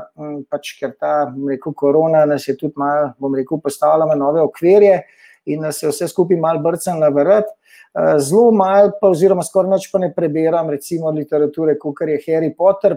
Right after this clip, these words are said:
pa nič nimam proti tem, ampak nekako, eh, vsako literaturo, ki jo primem v roke,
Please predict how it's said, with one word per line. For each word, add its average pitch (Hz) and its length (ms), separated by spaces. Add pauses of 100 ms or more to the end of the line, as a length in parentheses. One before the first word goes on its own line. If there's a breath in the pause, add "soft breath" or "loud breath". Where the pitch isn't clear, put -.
pa 175 80
nič 202 240
nimam 226 300
proti 196 320
tem, 208 220
ampak 180 600
nekako, 175 800
eh, 160 320
vsako 180 380
literaturo, 196 640
ki 190 100
jo 170 80
primem 190 300
v 185 80
roke, 160 520